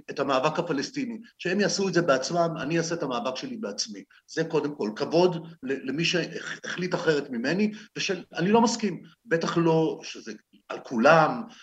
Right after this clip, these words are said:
אה, אה, אה, גם על אזרחים וגם על חיילים. תחליט מה אתה, מול מי אתה עושה.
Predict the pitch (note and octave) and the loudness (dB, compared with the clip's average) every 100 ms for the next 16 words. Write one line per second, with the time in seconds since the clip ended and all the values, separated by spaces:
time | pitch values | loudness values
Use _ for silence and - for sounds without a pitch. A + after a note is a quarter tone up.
0 | _ G#2 G#2 G#2+ - G#2+ G#2 G2+ - C#3+ | _ -6 -4 -4 -6 -6 -6 -6 0 2
1 | F3 E3 D3+ D3 E3+ D3 A#2 B2+ F3+ - | 4 2 2 -2 -2 -4 0 0 2 0
2 | F3 D#3+ D#3 B2 G#2+ - - - E3 D#3+ | 0 0 0 -4 -6 -14 -12 -6 -4 -4
3 | C#3+ C#3 F3 F3 C3+ B2+ B2 D3 G3 F#3 | -4 0 0 2 0 0 -2 2 4 4
4 | - | 4